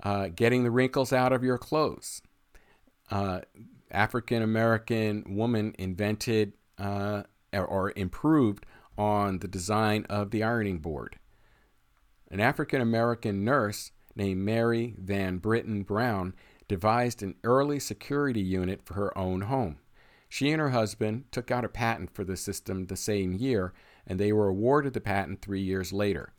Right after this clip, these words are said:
In nineteen sixty-nine, home security systems commonly used today took various elements from her design. Another one you may have heard about in school, uh,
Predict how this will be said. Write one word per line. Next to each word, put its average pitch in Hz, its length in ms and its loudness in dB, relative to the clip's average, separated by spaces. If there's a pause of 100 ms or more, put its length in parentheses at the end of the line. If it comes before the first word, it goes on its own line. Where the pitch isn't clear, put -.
(260)
In 92 140 -2
nineteen 131 380 0
sixty-nine, 107 720 -2
home 117 200 -2
security 113 520 -2
systems 98 480 -6
commonly 117 720 -2
used 104 400 -4
today 95 400 0 (340)
took 92 200 -2
various 104 800 2
elements 95 420 -2
from 92 220 -6
her 92 400 -2 (220)
design. 85 480 -6 (800)
Another 120 320 4
one 143 160 2
you 123 100 2
may 110 140 2
have 98 140 -2
heard 101 180 -4
about 92 240 -2
in - 80 -14
school, 85 460 -4 (400)
uh, 92 340 -2